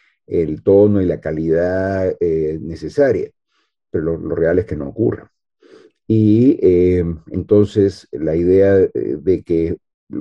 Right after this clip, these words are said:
podemos llegar a un sistema de salud que cuide, a una medicina que cuide,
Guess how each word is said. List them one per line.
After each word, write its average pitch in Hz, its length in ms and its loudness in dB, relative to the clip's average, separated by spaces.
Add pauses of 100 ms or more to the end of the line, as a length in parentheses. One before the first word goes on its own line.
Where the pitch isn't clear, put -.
podemos 95 360 2
llegar 95 640 -2
a 78 80 -6
un 92 340 -6
sistema 98 380 -2
de 90 60 -4
salud 87 320 -2
que 80 160 -10
cuide, 87 500 0
a 76 40 -2
una 92 280 -2
medicina 90 440 -4
que 78 180 -10
cuide, 85 500 -2